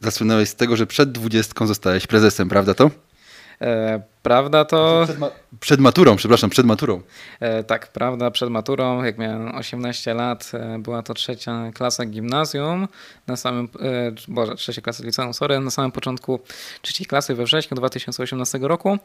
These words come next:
Speaker 2: założyłem, e, swoją spółkę, no i tak oto zostałem prezesem przed maturą.
Speaker 1: Okej, i czy ty jesteś takim typowym programistą, czy bardziej team managerem, liderem? E, czym się zajmujesz właśnie, żeby to też odnieść potem do tego,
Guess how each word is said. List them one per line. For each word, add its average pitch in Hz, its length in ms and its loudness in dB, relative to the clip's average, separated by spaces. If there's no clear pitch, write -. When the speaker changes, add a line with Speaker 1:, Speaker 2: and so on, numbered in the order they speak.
Speaker 2:
założyłem, 127 640 -4
e, 117 400 -4
swoją 117 320 -10
spółkę, 139 480 -4
no 120 140 -6
i 120 120 -6
tak 120 260 -8
oto 123 180 -8
zostałem 117 460 -8
prezesem 113 460 -8
przed - 360 -14
maturą. 117 360 -8
Speaker 1:
Okej, 110 280 -2
i 113 40 -2
czy - 100 -6
ty 180 100 0
jesteś 156 220 0
takim 127 320 0
typowym 123 340 -2
programistą, 120 580 2
czy 110 120 -4
bardziej 104 480 2
team 113 220 -6
managerem, 110 800 0
liderem? 110 500 2
E, 104 80 -4
czym - 160 -8
się - 120 -10
zajmujesz 104 360 -2
właśnie, 101 260 -4
żeby 95 180 -8
to 98 100 -8
też - 180 -8
odnieść 104 300 -4
potem 101 260 -4
do - 80 -8
tego, 98 300 -2